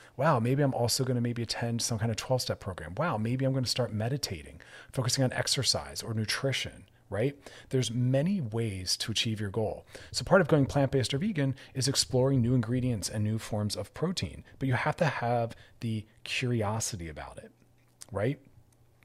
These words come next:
You, you don't wanna feel the pressure or the stress. The word is curious. I'm curious to finding out. I'm curious to learning.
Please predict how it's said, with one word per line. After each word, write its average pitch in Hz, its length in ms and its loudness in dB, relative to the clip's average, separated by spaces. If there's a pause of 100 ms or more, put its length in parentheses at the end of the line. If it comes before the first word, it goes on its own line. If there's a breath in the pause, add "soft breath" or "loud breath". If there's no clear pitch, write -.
(280)
You, 123 300 4 (200 loud breath)
you 127 120 0
don't 147 240 4
wanna 147 200 4
feel 127 380 0
the 104 80 -4
pressure 175 640 -4 (460 soft breath)
or 120 120 0
the 110 60 0
stress. 110 580 0 (280 loud breath)
The 120 80 0
word 110 320 0
is 104 200 -6
curious. - 760 -6
I'm 110 120 -4
curious 123 680 0
to - 80 -4
finding 101 380 -4
out. 85 180 -6
I'm 95 100 -8
curious 110 600 -2
to - 100 -4
learning. 87 380 -8